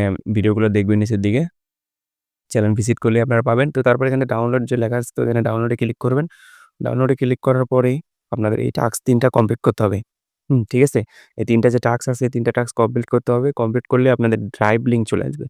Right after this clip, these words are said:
তো এখানে সাবস্ক্রাইব যে চ্যানেল প্রথমটা এখানে ক্লিক করবেন। এটাতে ক্লিক করার পরে আমাদের যে অফিসিয়াল YouTube চ্যানেলটা আছে ওইখানে নিয়ে আসবে। তো এখানে যারা সাবস্ক্রাইব করেন নাই তারা সাবস্ক্রাইব করে দিবেন, আর যারা করছেন তাদেরকে অসংখ্য ধন্যবাদ। তো তারপরে এখান থেকে এটা কেটে দিবেন।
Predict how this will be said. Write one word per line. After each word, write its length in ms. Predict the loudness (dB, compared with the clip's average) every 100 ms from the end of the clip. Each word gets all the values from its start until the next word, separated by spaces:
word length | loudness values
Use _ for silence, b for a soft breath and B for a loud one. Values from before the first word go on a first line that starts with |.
| B B B
তো 80 | 0
এখানে 200 | 2 0
সাবস্ক্রাইব 480 | -2 -4 2 2 2
যে 100 | -4 -2
চ্যানেল 300 | 2 2 0
প্রথমটা 380 | -2 -2 0 0
এখানে 180 | 0 0
ক্লিক 200 | -2 -2
করবেন। 280 | -4 -4 -6 -14 b b b
এটাতে 200 | -2 -2
ক্লিক 200 | 0 -2
করার 260 | 0 2 2
পরে 160 | 2 0 0
আমাদের 300 | 0 2 0
যে 80 | -2
অফিসিয়াল 400 | -2 -2 0 0
YouTube 260 | 0 0 0
চ্যানেলটা 300 | 0 2 0
আছে 140 | 0 0
ওইখানে 240 | 0 2
নিয়ে 160 | 2 2
আসবে। 160 | 0
তো 80 | -2
এখানে 200 | 0 0 2
যারা 180 | 0
সাবস্ক্রাইব 400 | 0 -4 -2 -4 0
করেন 220 | 0 2
নাই 120 | 0 -4 B B B
তারা 180 | -8 -2
সাবস্ক্রাইব 360 | -4 0 -2
করে 160 | 2 2
দিবেন, 220 | 2 0 0
আর 100 | -2
যারা 180 | 0 -2
করছেন 280 | -4 -4 -6
তাদেরকে 300 | -2 0 -2
অসংখ্য 340 | -2 -2 -2
ধন্যবাদ। 340 | -2 -2 -4 -6 _ b b b
তো 80 | -6
তারপরে 260 | -2 0 0
এখান 160 | 0 0
থেকে 160 | 0
এটা 120 | 2 0
কেটে 240 | -2 0
দিবেন। 240 | 2 0